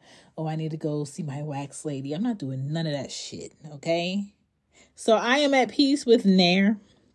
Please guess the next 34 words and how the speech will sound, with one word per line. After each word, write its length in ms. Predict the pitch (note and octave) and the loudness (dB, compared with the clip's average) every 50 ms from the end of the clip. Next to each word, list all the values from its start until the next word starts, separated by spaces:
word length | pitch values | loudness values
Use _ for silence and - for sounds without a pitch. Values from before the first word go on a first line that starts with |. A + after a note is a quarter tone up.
| _ _ _ _ _ _ - - _ _ - | _ _ _ _ _ _ -20 -20 _ _ 0
I 120 | F3 F#3 | 2 4
am 120 | F#3 F#3 | 4 4
at 140 | F#3 E3 B2+ | 4 2 0
peace 240 | - G#3 G3+ F#3+ - | 2 2 2 2 2
with 160 | D#3+ - - | 0 -4 -4
shaving. 680 | - - F3+ E3 E3+ D#3+ D#3+ D#3+ E3 E3+ F3 F3 F3+ - _ - - - - - - - | -2 0 0 0 0 0 -2 -4 -2 -2 -4 -4 -6 -8 _ -20 -20 -20 -20 -18 -8 -2
In 120 | - F3+ F3+ | 0 2 6
the 120 | F3+ E3+ | 4 4
summer, 680 | E3+ - G#3+ G3 F#3+ F#3 F#3 F#3 F#3+ F#3+ G3 G#3+ G#3 G3+ - _ _ _ _ _ _ _ _ _ _ _ _ - | 4 6 6 6 6 6 6 6 6 6 4 4 2 -2 -8 _ _ _ _ _ _ _ _ _ _ _ _ -8
I 120 | E3+ E3 | -4 -2
love 520 | D#3+ E3+ E3+ E3 E3 D#3+ D#3+ D#3 E3 D#3+ D#3+ _ _ - | -2 0 0 0 2 2 2 0 -2 -4 -8 _ _ -12
a 160 | F3+ E3 D#3 D3+ | -8 -8 -6 -6
no 260 | D#3 D#3 D3+ D#3 D#3 | -6 -6 -6 -6 -6
hair 240 | D#3 E3 D#3 D3+ D#3 | -6 -6 -8 -8 -10
cat. 400 | - - E3 D3+ D#3 E3 - _ _ _ _ _ _ _ _ _ _ _ _ _ _ _ _ _ _ - | -10 -8 -8 -8 -8 -10 -14 _ _ _ _ _ _ _ _ _ _ _ _ _ _ _ _ _ _ -6
I 60 | G#3 | -4
don't 120 | A3 A#3+ B3 | -2 0 0
have 100 | C4 A#3+ | 0 -2
no 140 | A#3 A3 G3+ | -2 -4 -6
problem 320 | G3+ - G#3+ G#3+ G#3 G3 | -6 -6 -6 -4 -4 -4
shaving, 560 | - - - G3 F#3 - - - - D3+ D3+ D3+ E3+ | -4 -4 -6 -6 -6 -6 -10 -16 -16 -16 -16 -14 -14
okay? 380 | E3+ - F3+ F3 F3 F3 G3 - _ - - - _ _ - | -8 -8 -6 -6 -6 -8 -12 -14 _ -20 -20 -20 _ _ -8
And 180 | F#3 F#3 G3+ | -2 0 0
he, 460 | G3+ G#3+ A#3+ A#3+ A#3 A#3 A#3 B3+ B3+ B3+ _ _ _ _ _ _ _ | 0 0 0 -2 -2 -6 -8 -10 -14 -16 _ _ _ _ _ _ _
who 80 | - A3+ | -4 -2
does 140 | F#3+ F#3+ F#3+ | -2 0 -2
not 160 | F#3+ F#3 F3 | -2 -4 -4
need 160 | F#3 F#3+ F3 | -6 -8 -8
to 60 | E3 | -6
be 120 | E3 E3+ E3 | -6 -6 -6
named, 460 | E3 E3 E3+ F3 E3+ E3 E3 F3+ F#3+ _ _ _ _ - | -6 -8 -8 -8 -8 -10 -10 -12 -14 _ _ _ _ -10
has 140 | G3 F3 E3+ | -8 -8 -6
no 120 | E3+ E3 | -8 -10
problem 340 | D#3+ - F3 D#3+ D#3 D#3 - | -8 -8 -8 -8 -8 -10 -12